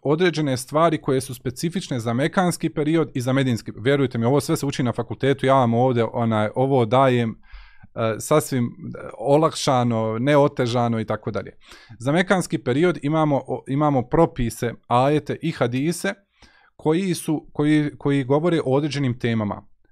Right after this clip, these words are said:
Primjer rad, znači, za mekanski period karakteristično je da imamo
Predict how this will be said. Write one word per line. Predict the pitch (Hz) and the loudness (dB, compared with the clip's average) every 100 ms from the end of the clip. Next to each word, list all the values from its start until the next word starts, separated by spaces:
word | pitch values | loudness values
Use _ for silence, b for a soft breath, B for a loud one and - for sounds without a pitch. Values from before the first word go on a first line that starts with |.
| - | -8
Primjer | 147 160 151 | -2 0 2
rad, | 139 165 | 4 2
znači, | 147 147 135 | 2 -2 -4
za | 120 | -2
mekanski | 143 151 143 120 - | -2 0 -2 -2 -8
period | - 117 151 127 110 _ _ _ _ _ _ _ - 117 113 113 113 | -6 -2 0 -2 -6 _ _ _ _ _ _ _ -12 -4 -2 -2 -2
karakteristično | 143 127 - 135 147 143 - 127 | -2 -2 0 -2 -2 -4 -6 -4
je | 117 | -2
da | 120 | -2
imamo | 139 131 123 | -2 0 -2